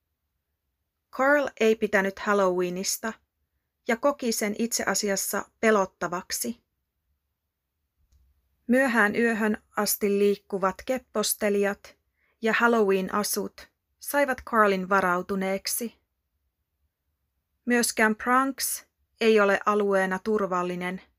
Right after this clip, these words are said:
vaan se on hyvin väkivaltainen ja rikoksia tapahtuu usein.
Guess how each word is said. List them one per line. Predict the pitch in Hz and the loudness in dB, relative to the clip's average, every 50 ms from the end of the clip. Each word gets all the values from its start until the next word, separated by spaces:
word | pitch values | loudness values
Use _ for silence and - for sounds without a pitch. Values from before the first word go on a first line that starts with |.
| _ _ _ _ _ _ _ _ _ - | _ _ _ _ _ _ _ _ _ 2
vaan | 202 196 185 | 2 2 2
se | - - 262 | 2 0 -2
on | 262 269 254 | -2 -2 -2
hyvin | 254 208 220 208 196 185 | -2 0 0 0 0 0
väkivaltainen | 202 190 - - 196 180 190 185 180 185 - - 190 185 190 185 185 185 190 196 - _ _ _ _ _ _ _ _ _ _ _ - | -2 -2 -2 -4 -4 0 0 0 0 -2 -4 -4 -4 -4 -4 -4 -4 -6 -8 -10 -12 _ _ _ _ _ _ _ _ _ _ _ -2
ja | 185 | 0
rikoksia | 185 180 170 - 185 175 - - - - 302 277 240 | 0 0 -2 -2 -4 -4 -4 -4 -4 -2 -2 -2 -2
tapahtuu | - 190 - 190 180 185 - - - 202 190 180 - - 175 | -2 -4 -2 -2 -4 -4 -4 -8 -6 -4 -4 -4 -4 -4 -6
usein. | 180 - - - 190 185 185 190 202 208 | -6 -6 -4 -4 -4 -4 -4 -4 -6 -8